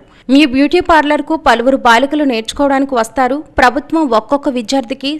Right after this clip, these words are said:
సుమారు పదివేల రూపాయల శిక్షణ కోసం స్టైఫండ్ ఇస్తుంది. అందుకు సంబంధించిన లైసెన్సులు మీకు రావడానికి సొమ్ములు ఖర్చు అవుతాయని చెప్పి బ్యూటీ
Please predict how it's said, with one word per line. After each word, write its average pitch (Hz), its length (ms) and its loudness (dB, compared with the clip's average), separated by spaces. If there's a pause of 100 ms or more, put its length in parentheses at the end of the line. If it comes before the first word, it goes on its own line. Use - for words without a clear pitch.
సుమారు 247 380 0
పదివేల 233 400 0
రూపాయల 285 360 -2
శిక్షణ 269 360 -4
కోసం 277 340 -4 (300)
స్టైఫండ్ 233 500 -2
ఇస్తుంది. 202 340 -8 (440)
అందుకు 294 320 0
సంబంధించిన 320 520 2 (100)
లైసెన్సులు 285 500 -2
మీకు 262 240 -4
రావడానికి 262 580 -2 (320)
సొమ్ములు 277 280 2 (100)
ఖర్చు 226 240 -2
అవుతాయని 262 500 0
చెప్పి 269 260 -4 (440)
బ్యూటీ 320 240 4